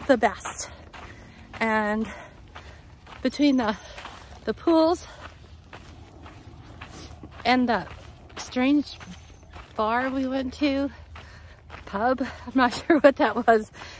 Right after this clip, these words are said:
but it was a really fun day. It was a late night. We did some night hiking. So let's see what today brings. Um, there's nothing but desert on the menu for today. Um, I did hear there was some type of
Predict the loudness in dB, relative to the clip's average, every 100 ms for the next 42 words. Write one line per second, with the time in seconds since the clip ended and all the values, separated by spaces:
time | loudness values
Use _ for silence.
0 | -20 -20 0 6 6 8 8 8 4 4
1 | 4 6 4 2 0 -12 -18 -20 -18 -18
2 | -18 -20 -4 0 2 4 2 2 2 2
3 | 2 0 -2 -2 -4 -2 -2 0 0 2
4 | 2 0 -2 -16 -18 -18 -18 -20 -20 -16
5 | -2 2 2 0 -6 -10 -2 -2 -2 -6
6 | 0 0 2 -2 -4 -6 -2 -2 -2 -2
7 | -2 -2 -6 -10 -14 -14 -14 -10 -4 -2
8 | -2 -4 -2 2 2 0 -4 -8 -6 2
9 | 6 8 8 6 4 0 0 2 2 2
10 | 2 2 0 0 -2 -2 -4 -2 0 0
11 | -2 -6 -6 -4 -4 -8 -12 -6 -2 -2
12 | -4 -2 0 0 0 2 4 2 0 0
13 | 0 0 0 -2 0 -2